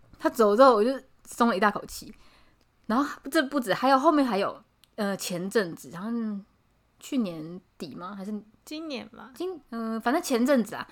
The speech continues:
Speaker 1: 然后他就突然走过来我位置，然后说：“哎，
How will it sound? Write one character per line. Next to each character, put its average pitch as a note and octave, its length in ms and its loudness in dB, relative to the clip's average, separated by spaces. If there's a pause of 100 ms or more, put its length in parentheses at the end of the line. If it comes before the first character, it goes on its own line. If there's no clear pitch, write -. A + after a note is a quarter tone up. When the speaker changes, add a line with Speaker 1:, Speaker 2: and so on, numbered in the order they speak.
(420)
Speaker 1:
然 G#3+ 120 2
后 C4 80 4
他 C4+ 60 0
就 C4+ 100 0
突 C4+ 120 -2
然 A#3+ 100 2
走 F#3 100 -2
过 G3+ 120 2
来 F3+ 120 4
我 D#3 140 -2
位 F#3+ 160 0
置， - 160 -12
然 E3+ 80 -8
后 G#3 100 -4
说 F#3 480 -6 (760)
：“哎， F3+ 260 0